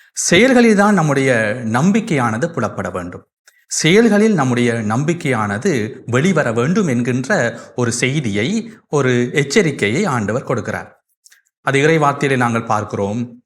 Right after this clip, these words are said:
"ஆண்டவரே, ஆண்டவரே" என சொல்பவரெல்லாம் விண்ணரசில் நுழைய மாட்டார்கள்,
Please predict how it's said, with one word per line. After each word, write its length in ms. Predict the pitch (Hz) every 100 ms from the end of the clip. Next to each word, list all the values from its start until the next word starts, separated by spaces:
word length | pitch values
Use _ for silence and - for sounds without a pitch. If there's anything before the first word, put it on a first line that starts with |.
| _ _ _ _ _ 127
"ஆண்டவரே, 640 | 147 147 139 143 151 185
ஆண்டவரே" 560 | 165 143 160 165 165 160
என 140 | 151 147 156 156 147 135 -
சொல்பவரெல்லாம் 800 | 165 170 165 151 147 170 202
விண்ணரசில் 580 | 165 156 156 147 151 170
நுழைய 300 | 143 139 143
மாட்டார்கள், 680 | 127 117 113 107 107 95 -